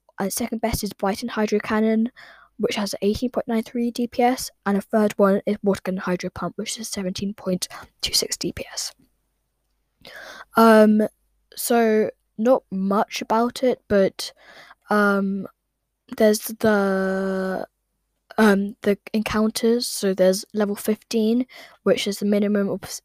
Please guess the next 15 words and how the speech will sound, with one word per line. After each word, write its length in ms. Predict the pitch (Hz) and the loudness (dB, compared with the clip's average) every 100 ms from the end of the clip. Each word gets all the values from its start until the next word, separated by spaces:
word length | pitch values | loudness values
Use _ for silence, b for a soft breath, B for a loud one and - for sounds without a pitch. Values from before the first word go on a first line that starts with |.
| - | -2
um, 160 | 202 | 0
one 100 | 214 | 2
thousand 300 | 214 214 208 | 2 0 -2
six 140 | - - | -6 -8
hundred 260 | 208 - | -8 -8
twenty-two 420 | - 208 226 - 208 | -6 -8 -6 -6 -6
C 180 | - | -6
P 160 | - 214 | -4 -2
and 100 | 202 | 0
maximum 460 | 202 - - 208 196 | -2 -4 -2 -2 0
one 180 | 202 214 | -2 0
thousand 320 | 202 208 202 | -2 -2 -4
six 200 | - - | -6 -8
hundred 220 | 196 - | -8 -4
eighty-nine, 640 | 196 - 208 202 214 220 | -4 -4 -2 0 0 0